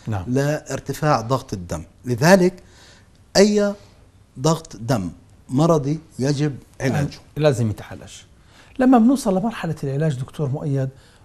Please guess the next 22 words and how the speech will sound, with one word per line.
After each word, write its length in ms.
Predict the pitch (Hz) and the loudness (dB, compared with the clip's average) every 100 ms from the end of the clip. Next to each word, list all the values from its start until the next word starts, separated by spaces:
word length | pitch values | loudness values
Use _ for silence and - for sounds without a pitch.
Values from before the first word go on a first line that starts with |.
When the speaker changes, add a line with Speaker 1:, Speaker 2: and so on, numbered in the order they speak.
| - | -14
Speaker 1:
بنبلش 640 | - 151 139 214 208 202 160 | -6 0 2 4 2 -2 -4
من 80 | 143 | -2
هون 380 | 170 170 170 165 - - 151 | 0 0 -2 -4 -16 -8 -2
من 180 | 147 151 147 | -2 -2 -2
بعض 280 | 170 170 | 0 2
المشاكل 560 | 151 143 - 170 160 135 | 0 -2 2 0 2 0
ما 100 | 165 | 2
بين 240 | 180 214 | 2 2
الدكتور 560 | 190 151 - - 180 185 - - | 2 -2 -8 -4 -4 -4 -10 -8
أو 120 | 127 | 0
عدم 240 | 131 135 135 | 2 4 2
التفاهم، 460 | - 113 165 127 | 0 -2 0 0
مش 140 | 127 - | 0 -2
المشاكل 460 | 120 120 131 - | -2 -2 -4 -4
الطوش 440 | 117 - 135 110 135 | -8 -4 -4 -4 -8
يعني، 220 | 110 117 | -6 -4
لا، 120 | 123 - - - - - - | -6 -8 -20 -20 -20 -8 0
عدم 260 | 165 220 | 4 4
التفاهم 500 | 226 208 - 170 143 | 4 0 2 2 4
ما 80 | 160 | 4
بين 240 | 151 170 | 4 4
الطبيب 520 | 185 - 143 175 185 | 2 2 2 4 2